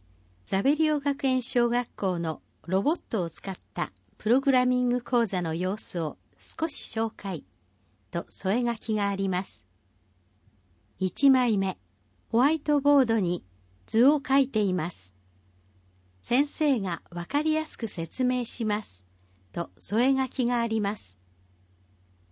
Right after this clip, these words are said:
みんなで協力してロボットを操作しましょうと吹き出しがあります。二枚目、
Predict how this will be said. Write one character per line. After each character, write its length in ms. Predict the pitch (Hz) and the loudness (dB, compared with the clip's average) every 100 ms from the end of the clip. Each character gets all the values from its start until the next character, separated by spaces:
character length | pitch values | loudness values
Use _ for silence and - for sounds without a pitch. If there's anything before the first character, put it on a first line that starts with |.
| _ | _
み 140 | 214 | 4
ん 80 | 285 | 6
な 140 | 320 302 | 4 2
で 160 | 277 | 0
協 220 | - 254 | 4 2
力 260 | 262 247 - | 4 0 -2
し 160 | - - | -14 -4
て 240 | 202 - _ _ _ _ | -4 -4 _ _ _ _
ロ 140 | 240 | 0
ボ 140 | 277 302 | 4 2
ッ 20 | |
ト 220 | 277 208 165 | 0 -4 -4
を 60 | |
操 260 | 170 247 269 | -2 0 0
作 220 | 277 190 | 0 -8
し 140 | - | -4
ま 120 | 180 180 | -4 -4
し 180 | - | -2
ょ 220 | 180 139 - _ _ _ _ _ _ | -2 -2 -6 _ _ _ _ _ _
う 20 | - | -8
と 160 | 190 - | -8 -8
吹 220 | - 247 | -6 -2
き 20 | |
出 120 | 247 | -2
し 180 | 226 - | -2 -4
が 180 | 214 214 | -2 -2
あ 60 | 202 | -2
り 120 | 196 | -2
ま 180 | 170 185 | -4 -6
す。 200 | - _ _ _ _ _ _ _ _ _ _ _ _ _ | -14 _ _ _ _ _ _ _ _ _ _ _ _ _
二 140 | 208 220 | 0 2
枚 240 | 247 269 | 2 2
目、 220 | 220 196 | 0 -4